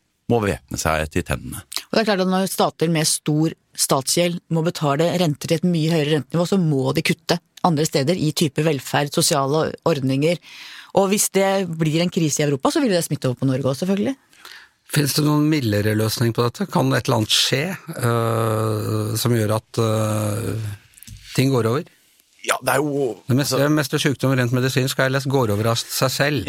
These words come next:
Speaker 1: <laughs> Ja.
Speaker 2: Eller man dør.
Speaker 1: Ja.
Speaker 3: Eller man dør, ja.
Speaker 1: Du kan jo, altså, du kan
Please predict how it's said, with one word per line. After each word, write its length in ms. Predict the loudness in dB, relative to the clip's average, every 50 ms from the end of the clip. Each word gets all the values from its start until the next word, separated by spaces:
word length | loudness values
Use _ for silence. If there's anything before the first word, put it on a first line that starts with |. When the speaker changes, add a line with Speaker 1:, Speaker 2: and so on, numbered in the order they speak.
| -6 -6
Speaker 1:
<laughs> 140 | -2 -2 -2
Ja. 60 | 0 0 -2 0 2
Speaker 2:
Eller 180 | 2 2 2
man 140 | 2 2 2
dør. 140 | 2 2 2
Speaker 1:
Ja. 80 | 0 0 -2 _ -4
Speaker 3:
Eller 280 | -2 -2 0 0 0 0 0
man 100 | 0 0
dør, 200 | -2 -4 -6 -8
ja. 40 | -10 -8 -4 -2 -2 -2
Speaker 1:
Du 60 | -2 -4 -4 0
kan 240 | 0 0 0 0 -2 -2
jo, 100 | -2 0
altså, 220 | -2 -2 -2 -4
du 560 | -6 -8 -12 -12 -12 -12 _ -6 -4 -2 -2 -2 -2
kan 320 | -2 -2 0 0 0 2